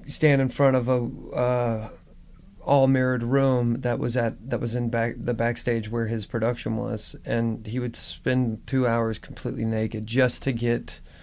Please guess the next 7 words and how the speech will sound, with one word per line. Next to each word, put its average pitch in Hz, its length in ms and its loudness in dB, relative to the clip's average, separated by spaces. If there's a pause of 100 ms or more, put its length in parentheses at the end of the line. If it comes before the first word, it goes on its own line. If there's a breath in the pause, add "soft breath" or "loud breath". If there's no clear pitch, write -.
(240 loud breath)
this - 480 -2 (1800 soft breath)
deifying 120 840 4
presence, 123 880 -2
you 151 100 4
know, 139 140 6
like, 131 200 2
this 123 420 -2